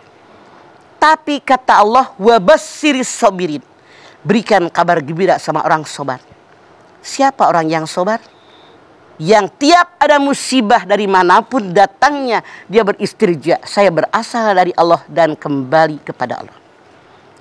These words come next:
Jadi, yang namanya sabar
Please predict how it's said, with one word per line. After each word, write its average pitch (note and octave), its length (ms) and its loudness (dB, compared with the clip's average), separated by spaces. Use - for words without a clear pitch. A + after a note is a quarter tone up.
Jadi, D3+ 240 -4
yang C#4+ 400 2
namanya A#3 420 2
sabar F3 560 0